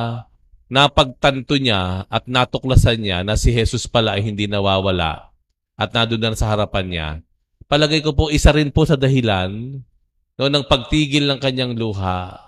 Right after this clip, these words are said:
at ang biglang kagalakan niya, eh, yung may nakakakilala sa kanya. Yung tinawag mo isang tao sa kanyang pangalan, di ba?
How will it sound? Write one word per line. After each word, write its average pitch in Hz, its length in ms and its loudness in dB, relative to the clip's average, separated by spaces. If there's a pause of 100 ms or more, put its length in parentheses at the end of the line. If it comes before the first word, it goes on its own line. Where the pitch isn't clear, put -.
(140)
at 120 220 0
ang 123 260 -4 (880)
biglang 127 560 -2
kagalakan 117 640 -4
niya, 87 180 -10 (540)
eh, 151 140 6 (100)
yung 135 800 -4 (240)
may 135 320 2
nakakakilala 104 880 0
sa - 80 0
kanya. 78 560 -6 (1400)
Yung 120 160 -6
tinawag 143 480 2
mo 143 80 0
isang 131 320 -2
tao 107 560 0
sa - 80 -2
kanyang 120 240 -2
pangalan, 90 800 -4 (240)
di 113 160 -6
ba? 107 320 -2